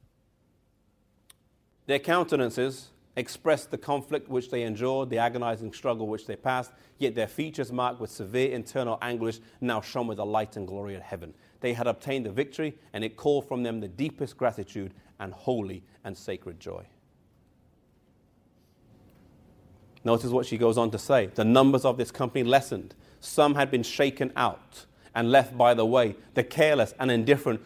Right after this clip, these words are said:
who did not join with those who prize victory and salvation enough to plead and agonize for it, did not obtain it, and they were left behind in darkness. But notice what she says.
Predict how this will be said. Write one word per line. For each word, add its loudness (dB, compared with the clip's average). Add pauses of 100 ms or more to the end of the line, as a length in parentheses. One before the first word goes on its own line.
(120)
who 6
did 4
not 6
join 4
with 2
those 6
who 0
prize 4
victory -2
and 0
salvation 2 (220)
enough 6
to 8
plead 4
and 4
agonize 4
for 6
it, -4
did 6
not 8
obtain 4
it, 0 (140)
and 2
they 6
were 6
left 4
behind 0
in -4
darkness. 4 (460)
But -2
notice -6
what -10
she -10
says. -8